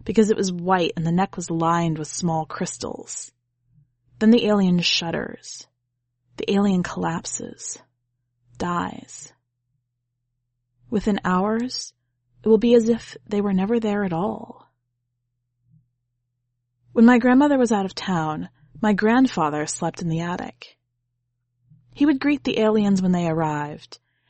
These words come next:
and he would carry their bodies, what was left of them,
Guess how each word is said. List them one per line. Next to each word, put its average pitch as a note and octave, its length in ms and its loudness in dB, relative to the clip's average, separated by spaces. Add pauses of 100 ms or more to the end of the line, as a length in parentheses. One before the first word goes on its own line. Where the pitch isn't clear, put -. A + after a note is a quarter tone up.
(120)
and G#3+ 120 2
he A#3+ 80 8
would B3+ 120 4
carry C4 320 0
their C4+ 120 0
bodies, - 680 -6 (520)
what - 120 -10
was G#3 160 -4
left G#3 280 -2
of - 100 -14
them, A3+ 320 -10